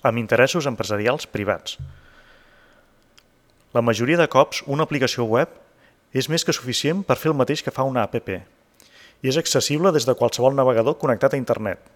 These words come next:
amb independència de quin sigui el navegador i el sistema operatiu del telèfon mòbil. A més a més,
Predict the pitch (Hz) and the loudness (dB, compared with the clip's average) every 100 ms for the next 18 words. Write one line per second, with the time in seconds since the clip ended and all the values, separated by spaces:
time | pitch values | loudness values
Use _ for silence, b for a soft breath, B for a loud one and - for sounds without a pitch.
0 | _ _ b b b b 113 113 113 113 | _ _ b b b b -4 -2 0 0
1 | 107 123 139 190 165 127 139 127 - 131 | 2 2 0 -2 -2 -2 -2 0 0 -2
2 | 190 214 _ _ 120 117 113 104 107 127 | -4 -6 _ _ -4 0 2 2 2 2
3 | 214 - - 120 110 123 - 139 127 113 | 0 -6 -4 -2 -2 -4 -2 0 2 2
4 | 110 151 170 107 110 - 107 92 87 90 | 2 0 0 0 -2 -4 -6 -6 -6 -14
5 | _ _ _ _ b b b b b - | _ _ _ _ b b b b b -6
6 | - 156 185 147 175 - | 0 2 4 2 0 -4